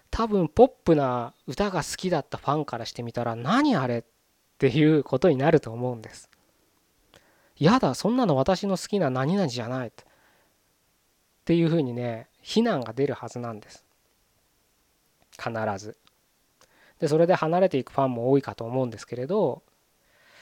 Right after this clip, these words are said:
ただ面白いんですけど、もしそのゴリゴリのヘビメタルを何作か続けていくと、今度は不思議とそれがその人になってくるんですね。で、今度は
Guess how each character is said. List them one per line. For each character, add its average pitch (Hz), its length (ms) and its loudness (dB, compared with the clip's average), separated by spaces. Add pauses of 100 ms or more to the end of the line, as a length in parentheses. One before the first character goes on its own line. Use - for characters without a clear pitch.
(160)
た 269 120 -4
だ 233 140 2
面 175 160 2
白 311 180 0
い 339 60 2
ん - 20 2
で 135 80 -2
す - 80 -12
け 120 120 -10
ど、 127 380 -2 (500)
も 254 100 2
し 269 60 -4
そ 185 100 2
の 170 100 4
ゴ 139 160 6
リ 156 80 4
ゴ 180 120 4
リ 180 80 0
の 185 100 0
ヘ 160 160 0
ビ 170 100 -2
メ 185 140 0
タ 170 160 2
ル 120 120 -2
を 120 60 -4
何 160 220 0
作 - 240 -4
か 113 120 -6
続 131 260 -6
け 156 120 2
て - 80 -4
い 156 60 -2
く - 120 -20
と、 123 360 -4 (500)
今 285 220 2
度 175 80 2
は - 60 -4
不 - 120 -8
思 170 80 -4
議 208 120 -8
と 170 320 -4
そ - 200 -8
れ 196 160 -2
が 226 360 -2 (1600)
そ - 180 0
の 175 100 4
人 160 200 -2
に 113 80 -6
な 113 120 -12
っ - 60 -16
て - 140 -12
く - 120 -12
る 107 80 -12
ん 95 60 -18
で - 80 -20
す - 100 -16
ね。 170 120 -10 (2250)
で、 285 160 2
今 202 200 0
度 143 160 2
は 143 380 0